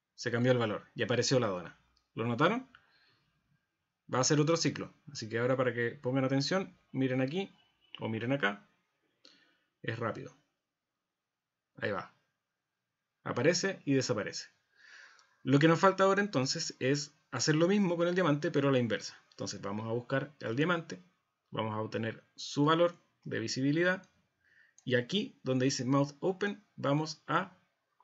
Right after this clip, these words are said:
sacar un nodo y al dejarlo en el aire, entre comillas, nos va a dar la opción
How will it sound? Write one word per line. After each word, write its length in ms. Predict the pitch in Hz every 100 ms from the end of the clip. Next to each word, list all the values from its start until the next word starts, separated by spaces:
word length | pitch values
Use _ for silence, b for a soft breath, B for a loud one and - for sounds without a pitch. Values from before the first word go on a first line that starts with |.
| _ _ _ _ b b b _
sacar 520 | - 110 143 160 - _ _ _ -
un 180 | 131 165
nodo 380 | 185 143 - _ _ _ _
y 120 | 139
al 120 | 131
dejarlo 460 | 131 - 196 214 220
en 80 | 190
el 120 | 185
aire, 360 | 175 123 160 - -
entre 220 | 110 117
comillas, 380 | 139 139 160 - B B B -
nos 180 | 127
va 40 | 147
a 40 |
dar 100 | 160
la 80 | 170
opción 400 | 151 175 180 180